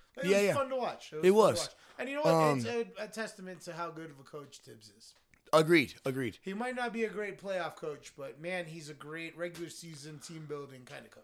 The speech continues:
Speaker 2: So if the Knicks get, if they, if they end up letting Nerlens Noel go, um, the Hornets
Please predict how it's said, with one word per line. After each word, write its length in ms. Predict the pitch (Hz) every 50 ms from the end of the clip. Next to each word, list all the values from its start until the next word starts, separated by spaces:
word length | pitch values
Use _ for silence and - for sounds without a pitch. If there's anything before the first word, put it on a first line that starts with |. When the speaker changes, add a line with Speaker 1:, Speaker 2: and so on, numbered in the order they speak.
| _ _ -
Speaker 2:
So 240 | - - 185 180 180
if 60 | 160
the 100 | 170 165
Knicks 420 | 165 185 214 233 226 - - -
get, 360 | 185 151 143 151 151 147 - - _ _ _ _ _ _ _ _
if 120 | 135 127 135
they, 240 | 147 143 147 147
if 120 | 131 117 123
they 180 | 156 180 196
end 180 | 196 180 175 165
up 100 | 160 139
letting 260 | 135 139 131 127 120
Nerlens 280 | 120 123 123 123 117 113
Noel 280 | 107 104 110 107 101
go, 280 | 95 104 95 90 80 - _ _ _ _ _ _ _ _ _ _ _ _ _ -
um, 480 | 117 107 107 101 95 87 85 87 90 _ _ _ _ _
the 100 | - 151
Hornets 480 | 127 175 220 233 220 208 180 - -